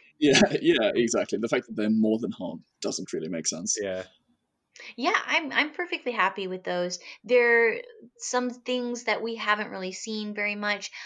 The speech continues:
Speaker 3: I'm excited to see if people play the A T S T a bit more, especially with some of the new cards that have been introduced in season five. Um, yeah, we'll
Speaker 1: I will.
Speaker 3: see.
Speaker 1: <laughs> Yeah, exactly. All right.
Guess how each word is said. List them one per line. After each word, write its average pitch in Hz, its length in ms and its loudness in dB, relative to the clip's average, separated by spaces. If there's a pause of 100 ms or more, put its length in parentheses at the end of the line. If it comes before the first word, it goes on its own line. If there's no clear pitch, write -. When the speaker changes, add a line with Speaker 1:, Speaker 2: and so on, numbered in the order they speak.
(220)
Speaker 3:
I'm 285 260 2
excited 339 440 -4
to 302 80 -8
see 285 300 -10
if 277 120 -8
people 254 300 -4
play 233 220 0
the 220 100 -2
A 196 220 -6
T 202 140 -4
S 214 220 0
T 240 160 -4
a 233 40 -2
bit 233 200 -4
more, 233 240 -4
especially 214 460 -4
with 196 140 -10
some 190 200 -8
of 185 140 -10
the 175 80 -8
new 170 220 -10
cards 254 440 -6
that 233 80 -4
have 226 120 -6
been 202 140 -10
introduced 190 500 -10
in 175 100 -12
season 175 440 -10
five. 185 400 -2 (560)
Um, 185 320 -4
yeah, 302 120 0
we'll 427 360 2
Speaker 1:
I - 20 6
will. 175 220 6
Speaker 3:
see. 262 1900 -4
Speaker 1:
<laughs> - 0 - (380)
Yeah, 120 180 4
exactly. - 440 -2 (480)
All 151 80 4
right. 107 220 6